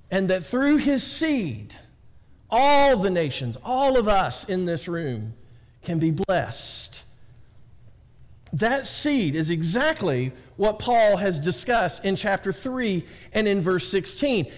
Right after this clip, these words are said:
And that seed is Jesus, Messiah. Here's the point.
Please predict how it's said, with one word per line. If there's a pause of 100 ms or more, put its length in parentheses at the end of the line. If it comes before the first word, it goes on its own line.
And
that
seed
is (420)
Jesus, (600)
Messiah. (2750)
Here's
the
point.